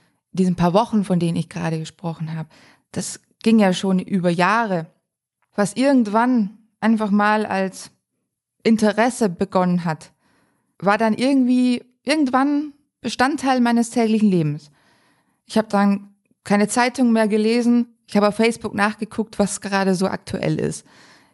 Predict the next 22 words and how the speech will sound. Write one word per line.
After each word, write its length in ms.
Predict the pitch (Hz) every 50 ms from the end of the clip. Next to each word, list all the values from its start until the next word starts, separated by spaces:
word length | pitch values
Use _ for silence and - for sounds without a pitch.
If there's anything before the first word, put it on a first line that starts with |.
| _ _ _ _
Ja, 180 | - 180 214 214
dann 180 | 190 190 202 196
kam 200 | 208 220 220 220
jetzt 200 | 208 214 220 -
TikTok. 440 | 254 254 254 - 185 165 - - -
Ach 220 | 185 190 190 185
ja, 300 | - 202 202 190 180 175 - _
das 200 | - 190 - -
hat 240 | 226 214 - - -
mich 160 | - - -
auf, 360 | - - - - - - - -
das 220 | - - - -
hat 160 | 254 247 247
mich 120 | 240 220 -
tatsächlich 480 | - 220 214 220 233 220 220 214 -
voll 180 | - - 233 233
erwischt. 520 | - - 202 190 240 254 247 - - - - - - - - - - - - _
Ich 200 | - 233 226 -
find 360 | - - 233 226 220 220 - - - _ _
TikTok 480 | - 262 262 262 - - 254 226 190
richtig 640 | 226 208 196 247 269 262 - - 240 233 233 - -
cool. 260 | 262 254 254 233 208